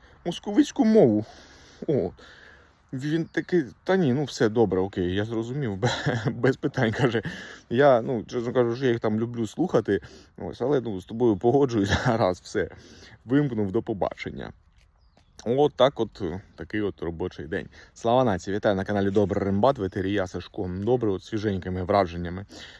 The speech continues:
дивлюся, воно буквально за рогом мій любий побратим Петро. Так, я ж кажу, там, музичку слухав, ну,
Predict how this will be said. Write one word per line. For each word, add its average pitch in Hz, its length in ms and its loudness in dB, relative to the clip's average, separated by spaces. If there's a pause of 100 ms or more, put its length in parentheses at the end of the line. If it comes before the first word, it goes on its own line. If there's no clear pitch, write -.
(120)
дивлюся, 117 480 -2
воно 95 200 -2
буквально 82 500 -6 (220)
за 95 200 -2
рогом 92 360 -2 (420)
мій 82 160 -8 (120)
любий 101 260 0
побратим 92 540 -4 (200)
Петро. 180 340 -2 (800)
Так, 123 360 2
я 82 180 -4
ж - 100 -12
кажу, 78 220 -8
там, - 120 -14 (180)
музичку 104 480 -4
слухав, 170 460 -2
ну, 101 300 -6